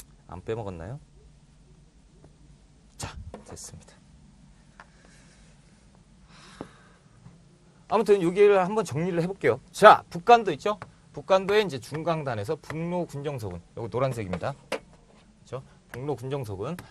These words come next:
자, 간도니까 여기 이제 합해서 만주, 만주라고 해도 괜찮고요. 자, 간도, 서간도, 부민단 있고요. 한족회 있고요. 신흥 무관학교 있어요. 아, 신민회랑, 어, 관련이 있구나. 자, 연해주, 어, 러시아, 블라디보스토크에서,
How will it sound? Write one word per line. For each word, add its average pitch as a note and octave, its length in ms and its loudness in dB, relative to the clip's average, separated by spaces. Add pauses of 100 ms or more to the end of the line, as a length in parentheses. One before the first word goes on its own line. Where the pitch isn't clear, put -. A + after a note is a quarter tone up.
자, F3 380 8
간도니까 A3 720 4
여기 D#3+ 180 -6
이제 C3+ 160 -6
합해서 F3 460 -6
만주, C#3 480 -4 (120)
만주라고 D3+ 460 -4
해도 D3+ 300 -8
괜찮고요. A2 600 -10 (360)
자, C#3 260 2
간도, C#3 360 -6
서간도, D3 500 -4 (180)
부민단 D#3+ 500 -4
있고요. C3+ 240 -8
한족회 D#3 480 -12
있고요. E2+ 200 -16 (160)
신흥 F#3 300 -8
무관학교 A#2 480 -6
있어요. - 260 -14
아, B2+ 340 0
신민회랑, F3 720 -6 (200)
어, F#2 200 -8
관련이 G2+ 340 -6
있구나. G2+ 440 -4 (220)
자, F3+ 240 6
연해주, F3+ 440 4 (220)
어, G2 260 -2
러시아, D3 600 0
블라디보스토크에서, C3+ 1080 -4